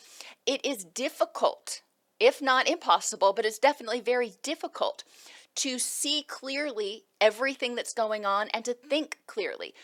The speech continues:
Your brain is trying to protect you. So people with B P D, when they start feeling that threat, they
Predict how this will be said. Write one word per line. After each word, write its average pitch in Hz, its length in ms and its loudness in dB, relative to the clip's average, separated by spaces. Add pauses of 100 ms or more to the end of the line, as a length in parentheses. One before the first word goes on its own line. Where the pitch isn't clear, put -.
(140)
Your 226 160 4
brain 226 420 2
is 247 140 0
trying 233 380 0
to 240 120 -16
protect - 680 -4
you. - 160 -4 (540)
So - 160 4
people 330 320 0
with 269 200 -2
B 277 140 -6
P - 160 -10
D, 262 360 -4
when 196 160 0
they 208 100 -2
start 262 400 2
feeling 285 380 0
that 233 200 2
threat, - 520 4 (560)
they 220 200 2